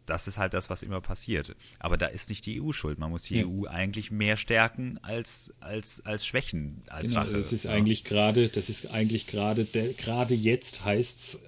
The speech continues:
Speaker 2: wirklich, äh, de-, gerade dann muss man zur Wahl gehen und eben nicht sagen,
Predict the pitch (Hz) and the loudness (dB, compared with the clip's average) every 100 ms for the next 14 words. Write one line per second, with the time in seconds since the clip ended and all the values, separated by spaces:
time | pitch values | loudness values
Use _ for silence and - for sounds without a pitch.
0 | - - 104 107 120 123 - 113 110 101 | -18 -12 0 2 2 0 -2 4 6 4
1 | - - 104 101 95 110 139 - 107 110 | -2 -2 -2 0 0 2 4 0 -4 -2
2 | 107 - 101 95 101 92 90 85 85 80 | -2 -2 -4 -2 0 2 2 2 0 0
3 | 87 98 98 95 107 - 101 90 | -2 -2 0 2 2 4 2 2